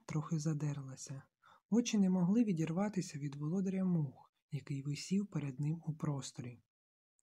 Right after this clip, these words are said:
"Що тобі робити тут самому? Невже ти не боїшся мене?" Саймон затремтів.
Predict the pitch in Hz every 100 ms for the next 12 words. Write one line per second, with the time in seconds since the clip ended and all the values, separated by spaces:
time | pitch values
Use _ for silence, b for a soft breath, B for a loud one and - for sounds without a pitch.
0 | _ _ _ _ _ - - 233 240 240
1 | 127 123 127 123 127 123 139 - 127 -
2 | - 139 135 139 127 117 110 101 _ _
3 | _ _ _ - 127 120 117 180 240 247
4 | 240 233 233 226 220 160 - - 117 113
5 | 113 110 107 - _ _ _ _ _ _
6 | - - 127 139 139 135 - 147 131 -
7 | 127